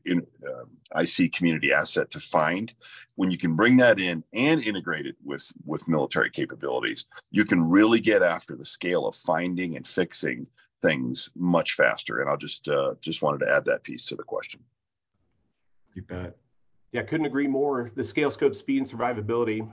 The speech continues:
Speaker 3: Uh, we need A I to do what A I can do, let humans do what humans can do. Uh, we're not gonna need to find one needle in a haystack. Uh, we're gonna need to find one needle in a thousand haystacks. So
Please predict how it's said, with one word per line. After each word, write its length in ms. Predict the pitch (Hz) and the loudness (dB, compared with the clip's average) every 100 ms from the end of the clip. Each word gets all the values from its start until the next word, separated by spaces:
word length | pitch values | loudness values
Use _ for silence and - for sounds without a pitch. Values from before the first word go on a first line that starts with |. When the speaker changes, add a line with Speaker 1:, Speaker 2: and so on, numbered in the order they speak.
| - | -10
Speaker 3:
Uh, 80 | 110 | -8
we 120 | 107 | -4
need 200 | 123 120 - | -4 -6 -2
A 180 | 139 139 | 0 2
I 80 | |
to 100 | 131 | 0
do 180 | 123 143 | 0 0
what 140 | 131 - | 0 -2
A 160 | 135 139 | 0 0
I 120 | 135 | -2
can 340 | - 147 147 | -4 -6 -4
do, 320 | 147 165 185 - | 0 0 0 -4
let 180 | 123 110 | -6 -4
humans 300 | 147 139 110 | -2 -2 -2
do 160 | 139 | -2
what 160 | 131 113 | -2 -6
humans 380 | - 139 123 - | -4 -2 -2 -6
can 340 | - 156 147 | -6 -4 -2
do. 340 | 139 170 196 - _ _ _ - | -2 -4 -6 -18 _ _ _ -6
Uh, 240 | 110 107 107 | -2 -2 -2
we're 160 | 123 139 | 0 0
not 180 | 135 | 0
gonna 160 | 135 131 | -2 -2
need 200 | 127 131 | -2 -4
to 60 | 113 | -2
find 300 | 131 127 117 | -2 -2 -4
one 260 | 117 131 | -4 -4
needle 240 | 123 135 127 | -2 -4 -4
in 80 | 117 | -6
a 20 | |
haystack. 600 | 104 98 107 123 117 113 - - | -6 -8 -8 -6 -6 -8 -16 -10
Uh, 100 | 110 | -6
we're 160 | 104 117 | -4 -4
gonna 100 | 117 | -4
need 140 | 113 | -6
to 80 | 107 | -8
find 260 | 104 110 107 | -8 -6 -6
one 160 | 113 | -4
needle 340 | 113 110 110 104 - | -4 -4 -6 -8 -14
in 60 | 104 | -12
a 100 | 95 | -8
thousand 380 | - 113 104 98 | -4 -4 -4 -6
haystacks. 680 | 110 107 101 95 - - _ _ _ | -6 -6 -8 -8 -10 -20 _ _ _
So 400 | - 113 107 107 | -8 0 2 2